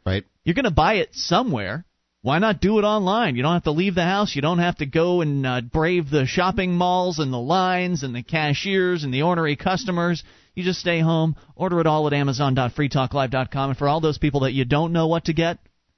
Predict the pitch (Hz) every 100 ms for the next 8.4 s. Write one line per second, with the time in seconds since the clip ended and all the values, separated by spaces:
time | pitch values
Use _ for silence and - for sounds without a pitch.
0 | _ _ _ - 240 - - - _ -
1 | 190 190 190 185 190 190 196 - - -
2 | _ _ - 160 143 117 107 110 120 143
3 | 147 147 135 120 123 107 98 - 117 -
4 | 117 101 139 143 131 120 147 127 123 185
5 | 156 151 139 123 139 - 170 175 190 175
6 | 196 - 185 - 90 - _ _ _ _
7 | _ _ _ 127 - - 123 131 107 -
8 | 110 104 67